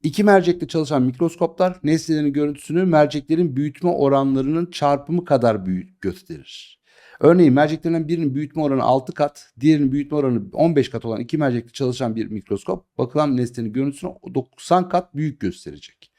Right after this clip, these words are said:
Yani ne yapıyor? İşte kaç oran verdiyse o kadar kere ne yapıyor? Büyük gösteriyor.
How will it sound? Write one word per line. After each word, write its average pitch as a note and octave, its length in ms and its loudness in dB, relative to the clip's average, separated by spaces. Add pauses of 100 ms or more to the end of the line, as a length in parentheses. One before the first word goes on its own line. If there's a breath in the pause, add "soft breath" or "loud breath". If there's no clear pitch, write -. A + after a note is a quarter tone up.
(640 soft breath)
Yani B2+ 500 2 (220 soft breath)
ne C3+ 80 -2
yapıyor? D3 420 0
İşte B2+ 280 -4
kaç D3 280 -2
oran B2 340 0
verdiyse B2 440 -2
o - 240 -10
kadar G#2+ 360 -6
kere D#3 320 -4
ne C#3+ 40 -6
yapıyor? C#3+ 280 -2
Büyük C3 180 -2
gösteriyor. E2+ 480 -8